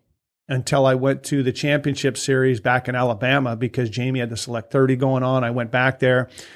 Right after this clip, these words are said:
and that, that was going on at the University of Alabama. The next year I went when it was at L S U. Great games, watching some former players, watching things. But I, that was the only time I had been at games.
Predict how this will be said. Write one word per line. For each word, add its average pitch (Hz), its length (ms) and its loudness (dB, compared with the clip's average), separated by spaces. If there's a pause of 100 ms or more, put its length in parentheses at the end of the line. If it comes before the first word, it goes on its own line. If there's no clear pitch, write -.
(140)
and 127 160 0
that, 123 320 -2
that 131 200 -2
was 123 100 -2
going 131 280 2
on 127 260 0
at 123 220 -2
the 135 80 -2
University 127 360 0
of 117 80 -4
Alabama. 120 540 -4 (320)
The 135 100 0
next 131 300 0
year 143 100 6
I 127 80 6
went 131 300 0
when 131 120 0
it 127 80 -2
was 123 140 -2
at 120 120 0
L 120 180 0
S - 180 -6
U. 131 320 4 (260)
Great 147 280 2
games, 110 500 -10
watching 127 320 0
some 135 180 -4
former 135 300 -2
players, 127 480 2
watching 123 380 -2
things. 127 400 -4 (500)
But 143 100 6
I, 131 120 4
that 139 180 2
was 127 100 0
the 139 120 -2
only 151 180 2
time 151 240 -2
I - 20 0
had 120 140 -4
been 131 120 -4
at 110 120 -10
games. 143 480 -4